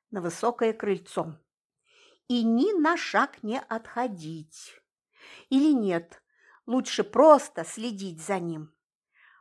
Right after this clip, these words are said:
Поодаль стоять где-нибудь и следить. А как эти самые заинтересованные люди появятся, вполне может быть, что заинтересованными людьми окажутся Кирилл и Валерик.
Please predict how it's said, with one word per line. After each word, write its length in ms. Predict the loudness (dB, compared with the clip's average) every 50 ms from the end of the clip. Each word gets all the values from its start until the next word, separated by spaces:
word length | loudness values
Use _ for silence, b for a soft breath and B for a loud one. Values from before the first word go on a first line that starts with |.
| b b
Поодаль 540 | 4 6 8 8 8 6 6 4 4 0 0
стоять 480 | -2 -4 -2 -2 0 0 0 0 0 -2
где-нибудь 760 | -4 -4 -2 -2 0 0 -2 -4 -4 -6 -8 -10 -14 -8 -2
и 80 | -2 -2
следить. 720 | -2 0 0 0 0 -2 -2 -10 -10 -12 -14 -20 -20 _ _ _ _ _ _ _ B B B B B B B B B B B B B B B B 8
А 160 | 8 8 8
как 380 | 8 8 8 8 8 6 2 -6
эти 280 | -4 -4 -4 -2 -4 -6
самые 500 | -2 2 2 4 4 4 2 2 0 0
заинтересованные 1400 | 0 2 2 2 2 2 2 2 4 4 4 4 2 0 4 8 10 10 10 8 6 2 2 0 0 0 0 0
люди 320 | -2 -2 -2 -2 -4 -4
появятся, 1080 | -2 0 0 0 0 0 0 0 0 0 -2 -4 -4 -8 -12 -8 -6 -4 -4 -4 -6 -12 -20 _ _ _ _ _ _ _ _
вполне 460 | -6 2 6 6 8 8 6 4 4 4
может 360 | 4 4 2 2 -2 -4 -2
быть, 240 | -2 -2 -2 -2 -4
что 380 | -6 0 2 2 2 2 0 -4
заинтересованными 1300 | 0 2 2 2 0 -2 -4 -6 -8 -8 -8 -2 2 4 6 6 6 6 4 4 4 2 0 -2 -2
людьми 580 | -2 -4 -4 -4 -4 -4 -4 -4 -4 -6 _ _ b b b b b b b b b
окажутся 680 | b 2 6 8 8 8 6 4 0 -2 -2 0 0 0
Кирилл 380 | 0 0 -2 0 2 0 0 -2
и 200 | -4 -8 -6 -2
Валерик. 720 | -2 0 0 0 -2 -2 -4 -6 -12 -18 -20 -20 -20